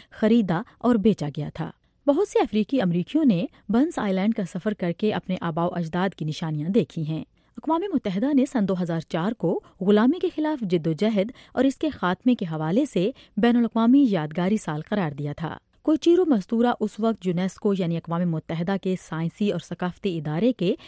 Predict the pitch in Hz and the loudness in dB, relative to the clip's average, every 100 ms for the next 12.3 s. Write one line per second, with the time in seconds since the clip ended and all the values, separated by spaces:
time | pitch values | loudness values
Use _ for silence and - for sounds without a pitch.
0 | - - 226 240 220 160 143 156 151 147 | -16 0 2 2 -2 -4 -2 -4 -4 -6
1 | 165 151 - _ _ 254 285 349 233 208 | -6 -8 -12 _ _ 0 0 0 0 2
2 | 285 247 285 247 165 160 180 247 240 165 | 0 -2 -2 0 0 0 2 2 2 -4
3 | 165 165 180 226 - 170 151 165 170 208 | -2 -2 0 0 -2 -6 -2 -2 2 2
4 | 220 196 165 170 185 - 143 147 175 302 | 2 -2 -2 0 0 -2 -4 -2 0 2
5 | 202 214 - - - 220 240 262 320 - | 2 2 -4 -16 -4 2 4 4 2 -4
6 | 190 226 208 208 - 165 156 180 220 247 | -4 -2 -2 -2 -4 -4 -2 0 0 0
7 | 185 156 175 233 180 285 - - 208 269 | -2 -2 0 2 0 -2 -10 -6 2 6
8 | 262 185 196 - 226 156 147 151 151 165 | 6 4 -2 -2 -2 0 -2 -4 -2 -4
9 | - _ - - 165 - 156 - 156 160 | -6 _ -20 -6 -6 -4 -8 -6 -4 2
10 | 226 392 - - 226 254 320 269 185 160 | 2 2 -4 -2 4 6 4 2 0 0
11 | 185 294 233 175 160 156 254 240 - - | 0 0 2 0 -2 2 4 4 0 -10
12 | - 226 214 | -2 0 0